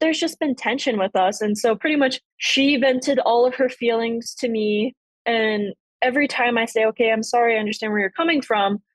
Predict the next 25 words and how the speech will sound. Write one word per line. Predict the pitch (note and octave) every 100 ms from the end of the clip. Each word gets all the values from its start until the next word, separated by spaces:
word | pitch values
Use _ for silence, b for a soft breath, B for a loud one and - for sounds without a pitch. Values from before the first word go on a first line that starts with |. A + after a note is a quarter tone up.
| _ -
I'll | A3+
say | - C#4+
that | C4 A3+
at | G3
one | G#3+
point | G#3 G#3
in |
the | G3+
conversation, | G#3+ G#3+ G#3+ G#3 G#3+ G3
and | A3+
then | A3+
we | A3
just | G#3+ G#3
drop | G3+ E3+ E3
it | F#3
and | F#3
don't | F#3+ -
talk | - F3+
about | G#3+ A#3
it | B3
again. | C4 C4 C#4 D4+ _ _
With | A#3 A#3+
my | A3+
sister's | A3 A#3+ - A3 A3
wedding, | C4+ B3+ G#3 G#3